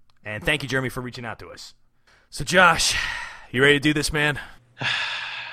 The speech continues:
Speaker 2: I don't know, man. I, I might need to put a clothespin on my nose.
Speaker 1: Oh, you know what? Before we get into the green screen, let me ask you this, man. Have you been up to anything Ninja Turtles lately? It's been about a week or so since we've gotten to talk.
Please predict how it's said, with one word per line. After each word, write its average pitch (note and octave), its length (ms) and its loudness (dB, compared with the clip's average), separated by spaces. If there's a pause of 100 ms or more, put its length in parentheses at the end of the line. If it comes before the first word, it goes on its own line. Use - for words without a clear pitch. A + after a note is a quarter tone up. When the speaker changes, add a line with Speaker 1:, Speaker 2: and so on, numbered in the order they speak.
(400)
Speaker 2:
I G#3 80 2
don't G3+ 120 8
know, F#3+ 120 10
man. D#3+ 220 6
I, F#3+ 460 0
I - 20 6
might G3 160 8
need F#3+ 80 4
to F3 80 4
put F3 140 0
a - 20 -4
clothespin D3+ 380 0
on C#3 80 -2
my C#3 60 -2
nose. C3+ 340 -2 (320)
Speaker 1:
Oh, D4+ 180 0
you C4 80 -8
know D#4 80 -4
what? F4+ 140 -4
Before - 240 0
we C#4 80 -6
get A#3 160 -2
into G#3+ 100 -4
the E3 80 -4
green C#3+ 160 0
screen, A#2+ 220 -6
let F3+ 100 -2
me A#3 60 0
ask G#3 180 -2
you D#3+ 40 -4
this, B2 200 -4
man. G#2+ 220 -12 (260)
Have C#3+ 80 -8
you F3+ 80 -4
been G3 160 4
up G#3 140 2
to G#3 60 -2
anything A3 260 -2
Ninja G#3+ 180 -4
Turtles G#3+ 240 -4
lately? G#3+ 260 -4
It's D3+ 120 -6
been F#3+ 160 0
about C3 260 0
a A2+ 60 0
week C3+ 200 -4
or A#2+ 60 -4
so G2+ 240 -6
since - 240 -14
we've G2+ 160 -8
gotten A2+ 160 -4
to F#2+ 60 -10
talk. A2+ 340 -6